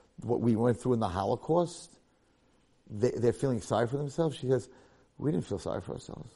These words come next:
We said Tehillim. We didn't take a cigarette. We didn't smoke on Shabbos." She said, "You want trauma?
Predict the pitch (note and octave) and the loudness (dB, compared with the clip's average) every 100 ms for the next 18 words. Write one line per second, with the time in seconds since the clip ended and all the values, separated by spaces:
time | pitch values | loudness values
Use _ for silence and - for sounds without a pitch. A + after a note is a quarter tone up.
0 | - A#2+ - A#2 A#2 B2+ A2+ F2+ - _ | -12 -8 -4 -2 -2 -2 -2 -6 -12 _
1 | _ _ _ - C#3 A#2 G#2 - A#2 G2+ | _ _ _ -2 0 0 -2 -2 -4 0
2 | C3 C#3+ - B2 - G2+ G#2 G2 A2+ - | 0 0 2 2 2 -2 -2 -2 -4 -10
3 | - _ _ _ _ _ A2+ B2+ G#2+ A#2+ | -20 _ _ _ _ _ 0 2 4 2
4 | A#2+ - - G#2 C#3 G#3+ | 0 0 2 4 4 2